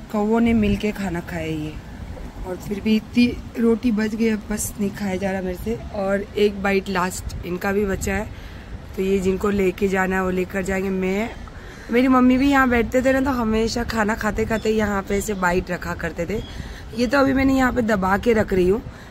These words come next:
नहीं तो पहले बारीक वाली जाली थी ना, तो उसमें बस अटका देते तो वो लोग लेकर चले जाते थे। बस हो गया मेरा भी खाना। अब जा रही है, उठा के रख देती हूँ।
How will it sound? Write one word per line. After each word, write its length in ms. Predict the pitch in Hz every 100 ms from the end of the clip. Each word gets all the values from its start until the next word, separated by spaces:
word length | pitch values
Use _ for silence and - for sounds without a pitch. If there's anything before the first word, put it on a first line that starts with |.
| -
नहीं 100 | 202
तो 80 | 226
पहले 260 | 226 220 226
बारीक 380 | 214 202 233
वाली 240 | 247 240 247
जाली 280 | 233 220 226
थी 80 | 247
ना, 100 | 262
तो 80 |
उसमें 240 | 247 - 233
बस 160 | 240
अटका 340 | 233 - 220 214
देते 240 | 226 226
तो 120 | 226 240
वो 100 | 233
लोग 140 | 226
लेकर 280 | 214 180 196
चले 260 | 190 175 170
जाते 300 | 165 156 160
थे। 120 | 170 180 - - - - -
बस 100 | -
हो 140 | 196 190
गया 180 | 196 196
मेरा 280 | 185 180
भी 100 | 185 196
खाना। 380 | 185 180 180 226 - - - - - -
अब 100 | -
जा 220 | - 190 180
रही 220 | 180 180
है, 60 |
उठा 360 | 180 175 185 170
के 180 | 175 196
रख 140 | 190 190
देती 300 | 214 202
हूँ। 120 | 220